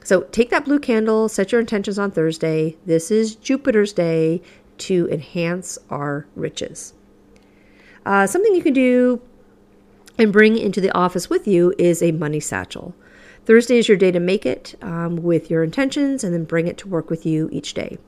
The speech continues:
You can even make a charm bag that you can have,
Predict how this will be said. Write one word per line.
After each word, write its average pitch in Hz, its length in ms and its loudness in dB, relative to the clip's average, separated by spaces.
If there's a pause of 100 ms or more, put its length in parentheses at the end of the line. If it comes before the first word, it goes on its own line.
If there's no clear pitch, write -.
(460)
You 190 120 -2
can 208 120 2
even 214 260 4
make 190 480 2
a 175 240 0
charm 226 300 -4
bag 254 300 -2
that - 160 -6
you 180 120 -6
can 175 140 -6
have, 170 440 -4